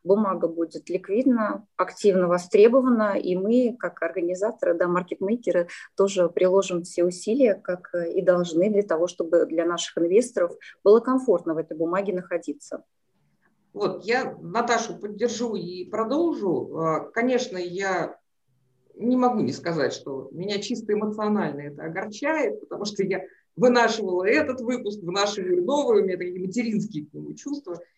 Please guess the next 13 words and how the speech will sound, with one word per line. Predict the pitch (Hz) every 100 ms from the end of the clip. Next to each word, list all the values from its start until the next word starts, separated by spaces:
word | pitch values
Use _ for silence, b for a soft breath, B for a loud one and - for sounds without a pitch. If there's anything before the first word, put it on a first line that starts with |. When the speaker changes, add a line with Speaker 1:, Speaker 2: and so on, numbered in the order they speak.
| _ -
Speaker 2:
И, |
естественно, | 208 202 269 247
когда | 190 196 208
твой | 214 214
ребенок | - 220 180
хереет, | - 208 240 320 226 - - _ _ _ -
пусть | 208 -
даже | 208 196
чуть-чуть, | - 214 - 214 - - _ _ _ _ _
ты | -
страдаешь. | - 190 180 127 - - - _ _ _ _
Это | - 233 107
факт. | 104 120 - -